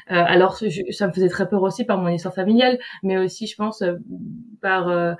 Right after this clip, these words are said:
par tout ce que la société renvoie, par tout ce qu'on sait, à quel point c'est compliqué parfois de s'ajuster quand il y a un enfant qui arrive dans un foyer, et cetera. Et moi, ça me faisait terriblement peur.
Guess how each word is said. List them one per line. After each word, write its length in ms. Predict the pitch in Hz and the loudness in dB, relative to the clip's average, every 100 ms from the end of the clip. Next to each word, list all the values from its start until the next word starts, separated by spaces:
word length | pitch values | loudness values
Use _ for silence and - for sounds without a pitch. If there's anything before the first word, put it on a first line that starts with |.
| - - | -10 -18
par 160 | - 180 | -8 -6
tout 120 | - | -4
ce 60 | - | -2
que 100 | 190 | 2
la 100 | 170 | 2
société 300 | 165 - 165 | 0 -4 -2
renvoie, 380 | 175 202 254 254 | 2 8 8 8
par 120 | 185 | 0
tout 100 | 180 | -4
ce 60 | |
qu'on 180 | - 165 | -2 -2
sait, 360 | 165 - 240 240 | 2 6 8 8
à 120 | 170 | 2
quel 160 | 170 170 | -2 -4
point 120 | 175 | -4
c'est 120 | 170 | -6
compliqué 380 | 170 160 151 175 | -8 -12 -4 -4
parfois 240 | 170 175 | -4 -4
de 40 | 170 | 0
s'ajuster 440 | 165 160 151 180 | 0 0 -2 -4
quand 180 | 170 147 | -4 -8
il 40 | |
y 20 | |
a 40 | 160 | -6
un 80 | 160 | -8
enfant 260 | 151 170 | -6 -6
qui 100 | 160 | -4
arrive 260 | 165 151 156 | -6 -4 -6
dans 120 | 160 151 | -6 -8
un 120 | 156 147 | -8 -4
foyer, 220 | 196 214 | 0 0
et 60 | |
cetera. 400 | 214 170 170 226 - - - - | 0 -4 2 2 0 -12 -12 0
Et 80 | 180 | 2
moi, 140 | 240 | 4
ça 100 | 233 | 2
me 60 | 196 | -2
faisait 200 | 165 170 | -4 -2
terriblement 440 | 202 208 185 170 | 2 2 2 2
peur. 280 | 196 254 | 2 -2